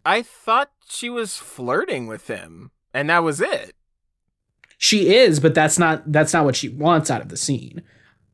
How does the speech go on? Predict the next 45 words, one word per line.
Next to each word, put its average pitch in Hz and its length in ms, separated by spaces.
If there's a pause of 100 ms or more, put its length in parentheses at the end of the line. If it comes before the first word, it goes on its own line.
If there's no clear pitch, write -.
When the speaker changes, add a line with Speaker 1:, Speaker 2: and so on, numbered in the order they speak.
(140)
Speaker 2:
until 160 240
she 143 160
do-, 135 200
until 160 360
that 131 160
changes 139 340
and 120 100
she 123 120
does. 131 400
Speaker 1:
Again, 214 420
Speaker 2:
And 165 140
Speaker 1:
it - 20
Speaker 2:
then 160 140
also, 151 760 (1600)
he's, 240 560
he's 233 480
only 175 340
not 147 220
interested 139 720
because 139 480
they're 160 120
supposed, 151 420
I 147 40
mean, 135 120
they're 143 120
supposed 135 380
to - 40
be 117 120
within, 117 460 (340)
like, 139 260 (100)
four 139 360
or 120 40
five 117 280
years 127 200
of 127 80
each 117 140
other, 113 320 (280)
which 147 120
is 143 80
not 165 280
that 110 180
bad 160 240
at 170 80
that 180 180
age. 185 320